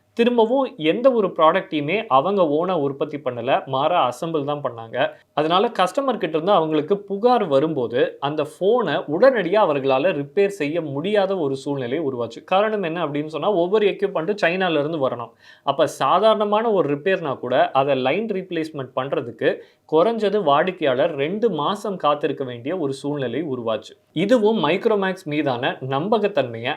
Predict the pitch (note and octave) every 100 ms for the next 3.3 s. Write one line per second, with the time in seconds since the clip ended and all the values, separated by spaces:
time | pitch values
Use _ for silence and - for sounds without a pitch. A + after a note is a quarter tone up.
0 | - - C#3 F#3+ F3+ C3+ B2+ - A2+ -
1 | A#2+ - - E3 F#3 F#3+ F#3 F#3+ C#3+ C#3
2 | C3+ B2 - - E3 G#3+ G#3+ F3+ D#3 G3+
3 | E3+ D3